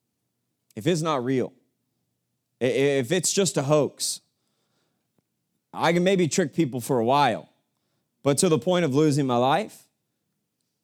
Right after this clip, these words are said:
But see, Peter was willing to lose it because he had found it. It was Jesus. Faith,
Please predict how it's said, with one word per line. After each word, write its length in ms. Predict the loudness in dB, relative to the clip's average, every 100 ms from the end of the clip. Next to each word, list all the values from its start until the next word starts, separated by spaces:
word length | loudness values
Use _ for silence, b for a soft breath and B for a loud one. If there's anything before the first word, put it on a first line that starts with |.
| _ _ _ _ _
But 200 | -6 -2
see, 320 | 0 0 -2 -10 -4
Peter 220 | -2 2
was 180 | 0 0
willing 240 | 0 0
to 80 | -2
lose 320 | 0 0 0
it 160 | -4 -8
because 240 | -8 -6
he 80 | -4
had 100 | -6
found 300 | -6 -10 -12
it. 80 | -18 _ _ _ _ _ _ _ _ _ _ _ _ _ _ _ -8
It 80 | -4
was 180 | -4 -4
Jesus. 600 | -4 -4 -6 -8 -10 -12 _ _ _ _ _ _ _ _ _ -20 _
Faith, 600 | 0 2 4 0 -4 -18